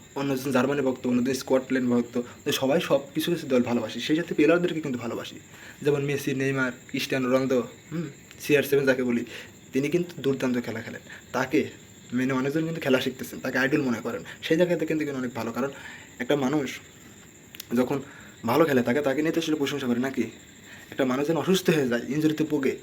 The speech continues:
তাকে নিয়েই তো আসলে কথা বলে। তো সেই জায়গা থেকে নেইমার আসলে ইনজুরিতে গেছেন, প্রতিবারই দেখি তার এই সমস্যা, এই সমস্যা তাকে ছাড়তেছে না। বেচারার স্কিল ভালো,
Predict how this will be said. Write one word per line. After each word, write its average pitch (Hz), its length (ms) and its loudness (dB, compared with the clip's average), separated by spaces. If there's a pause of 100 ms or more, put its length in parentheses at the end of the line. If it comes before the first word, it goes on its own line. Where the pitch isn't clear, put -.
(180)
তাকে 135 260 2
নিয়েই 165 160 2
তো 165 80 4
আসলে 156 160 -2
কথা 127 160 0
বলে। 110 240 -4 (260)
তো - 60 -6
সেই 170 160 4
জায়গা 196 180 4
থেকে 196 180 2
নেইমার 160 320 4
আসলে 151 200 2
ইনজুরিতে 127 440 0
গেছেন, 120 280 0 (140)
প্রতিবারই 131 420 2
দেখি 151 200 4
তার 131 120 0
এই 123 180 4
সমস্যা, 120 420 0 (340)
এই 120 60 0
সমস্যা 180 320 4
তাকে 160 140 4
ছাড়তেছে 120 380 -2
না। 87 120 -8 (720)
বেচারার 147 380 4
স্কিল 185 240 2
ভালো, 135 260 -2